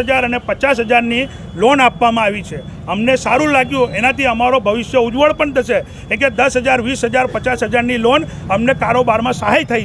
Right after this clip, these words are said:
છે. હવે એ લોન અમે લઈ લીધી છે. હવે અગર એસ એમ સી માનો અમારી લારી ગલ્લા ઉપાડી જાય અને એકાવન દિવસ પછી અગર અમને પરત કરે છે, તો એ લોનની ભરપાઈ અમારે કઈ રીતે કરવી? અમારો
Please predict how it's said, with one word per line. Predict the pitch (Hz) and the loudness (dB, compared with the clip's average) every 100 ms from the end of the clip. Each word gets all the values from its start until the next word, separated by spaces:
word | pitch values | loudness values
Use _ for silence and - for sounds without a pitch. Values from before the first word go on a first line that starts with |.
| 175 | -4
છે. | 160 - - - | -6 -6 -12 -2
હવે | 214 302 - 285 | 2 2 4 2
એ | |
લોન | 262 277 262 | 2 0 0
અમે | 262 262 208 | 0 0 2
લઈ | 311 285 | 2 2
લીધી | 247 240 - | -2 -2 -2
છે. | - - - 160 | -4 -6 -10 0
હવે | 233 302 277 - - | 4 4 2 -6 -2
અગર | 262 226 | -2 -2
એસ | 208 294 | 0 0
એમ | 294 | 0
સી | 277 262 | -4 -4
માનો | 240 269 233 | -2 -2 2
અમારી | 240 262 214 | 2 2 0
લારી | 190 - 233 | 0 0 0
ગલ્લા | 247 233 | 0 0
ઉપાડી | - 240 247 220 | 2 0 0 2
જાય | - 165 - - - | 2 2 -6 -12 -4
અને | 220 269 | 0 2
એકાવન | 233 - 285 302 277 | 0 0 2 2 0
દિવસ | 269 269 - | 2 2 2
પછી | 233 269 | -4 -2
અગર | 254 254 | 0 -2
અમને | 240 262 - | -2 -2 0
પરત | 185 247 - | 0 0 0
કરે | 185 269 | 2 2
છે, | - 208 - - - | 2 0 -2 -14 -4
તો | 294 294 262 | 2 4 4
એ | |
લોનની | 302 254 269 294 277 | 4 2 2 -2 0
ભરપાઈ | 240 254 294 247 | 0 2 0 0
અમારે | 240 277 269 277 | 2 0 2 2
કઈ | 302 | 2
રીતે | 262 247 226 | 0 -4 -4
કરવી? | 190 160 127 - - | -6 -6 -12 -16 -6
અમારો | 196 277 | 0 4